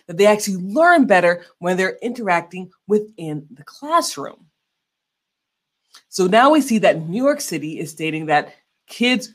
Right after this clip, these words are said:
will be going back to school in person come this fall. And something else that de Blasio said is that if parents are feeling wary about sending their kids back to school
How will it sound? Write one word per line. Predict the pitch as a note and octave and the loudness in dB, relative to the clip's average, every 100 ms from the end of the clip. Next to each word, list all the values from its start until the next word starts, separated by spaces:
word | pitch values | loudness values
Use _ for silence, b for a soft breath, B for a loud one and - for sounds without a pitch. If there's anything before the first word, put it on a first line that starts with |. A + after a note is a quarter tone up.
| _ | _
will | - D#3 B3 C#4 | -10 -2 2 2
be | G3 A#3 | 0 -2
going | - G3+ G#3 | -2 0 0
back | F#3+ F#3+ F#3+ | 2 2 2
to | G3+ | -6
school | - F3 F3 E3 - _ _ - | -6 -6 -4 -6 -10 _ _ 0
in | C#4 C#4+ | 4 4
person | F#3+ F3+ E3+ - E3+ E3+ F3 _ _ _ | 4 0 0 -2 -4 -4 -8 _ _ _
come | - G#3 G3+ G#3 - _ _ | -4 2 4 2 -4 _ _
this | C3+ D3 C#3+ - _ | -4 -4 -4 -12 _
fall. | _ B3 A3+ - E3 _ _ _ _ _ _ _ _ _ _ B B _ | _ 4 4 4 -4 _ _ _ _ _ _ _ _ _ _ B B _
And | F#3+ | 0
something | A3+ A#3 A#3 | 2 2 4
else | A3 | 2
that | G#3 | 0
de | |
Blasio | F3 D3+ D3+ D#3 D#3 | 0 4 4 0 -6
said | D3 C#3 | -4 -4
is | C#3 D#3+ | -4 -6
that | D#3+ D#3 D3 B - | -2 -2 -4 B -10
if | F3 F3 | -10 -6
parents | G#3 A3 A#3 A#3 | 0 0 0 0
are | F3+ G#3 | 0 0
feeling | G#3 G#3+ G3+ | -2 -2 -2
wary | E3 E3+ D3+ D#3+ | -4 -2 -2 -2
about | D#3+ D#3 | -2 -2
sending | D3+ E3+ F#3+ G#3 | -4 -6 -4 -2
their | F#3 | -4
kids | F3+ - C#4 C4+ - - b _ | -6 -6 -2 0 0 -6 b _
back | F#3+ A3 A3 | 0 0 0
to | A#3+ | -6
school | - C4+ B3 G#3 | -2 0 0 -2